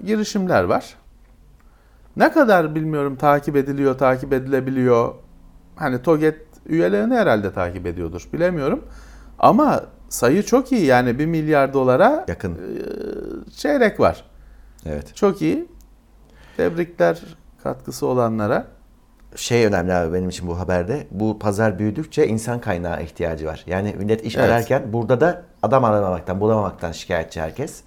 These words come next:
Speaker 1: Evet.
Speaker 2: Şeylerde de görürler. Biz bazen inceliyoruz, e, Türk oyunları, yerli oyunları. Yapanlar listesinde çok fazla yabancı isim görecekler. E, çünkü
Speaker 1: Çünkü orada deneyim var.
Speaker 2: Evet, deneyim var. E, ne yapıyorsun? İşte seslendirme sanatçısı lazım.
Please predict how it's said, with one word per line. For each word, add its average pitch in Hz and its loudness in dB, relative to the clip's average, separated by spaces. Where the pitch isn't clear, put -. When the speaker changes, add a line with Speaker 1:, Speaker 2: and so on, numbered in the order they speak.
Speaker 1:
Evet. 107 0
Speaker 2:
Şeylerde 120 4
de 139 6
görürler. 120 4
Biz 92 -4
bazen 107 4
inceliyoruz, 110 -2
e, 87 0
Türk 95 -6
oyunları, 95 0
yerli 92 2
oyunları. 98 0
Yapanlar 120 2
listesinde 127 -2
çok 156 -4
fazla 143 4
yabancı 117 0
isim 131 -4
görecekler. 85 -2
E, 104 2
çünkü 143 -2
Speaker 1:
Çünkü 160 4
orada 143 -2
deneyim 131 2
var. 80 -6
Speaker 2:
Evet, 107 4
deneyim 107 2
var. 175 0
E, 113 -2
ne 123 0
yapıyorsun? 147 0
İşte 123 -4
seslendirme 127 -2
sanatçısı 120 -2
lazım. 87 4